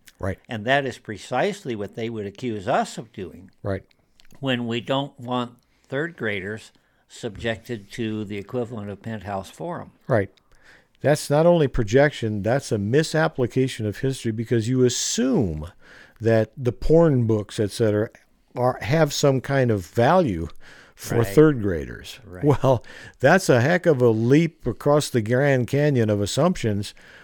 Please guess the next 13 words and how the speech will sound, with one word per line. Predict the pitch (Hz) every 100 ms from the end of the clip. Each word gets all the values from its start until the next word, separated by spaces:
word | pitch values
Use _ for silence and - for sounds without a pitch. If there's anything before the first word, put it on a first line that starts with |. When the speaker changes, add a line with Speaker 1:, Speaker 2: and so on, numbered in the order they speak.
| -
Speaker 1:
What | 135 151 131 117
they | 156 302
were | 302 131
doing | 110 98 104
in |
the | 107
Soviet | - 135 113 101
Union | 120 175 127 104
is | 95 98 98 - - _ _ _ -
they | 95 92 131 190 202
made | 143 160 175
sure | 143 - 139 117 104
that | 104